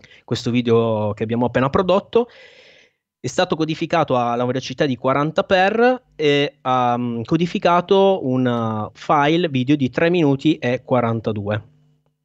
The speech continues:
Il risultato è,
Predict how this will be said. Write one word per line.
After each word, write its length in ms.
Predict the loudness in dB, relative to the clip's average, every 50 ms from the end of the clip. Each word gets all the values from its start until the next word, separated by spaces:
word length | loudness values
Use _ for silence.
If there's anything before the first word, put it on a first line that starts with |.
| _ _ _ _ _ _ _ _ _ _ _ _ _ _
Il 340 | -2 2 4 4 4 2 0 -4
risultato 1080 | -6 -4 0 2 2 2 2 2 0 0 2 2 2 2 2 2 4 2 2 2 2
è, 260 | -2 -2 -2 -2 -4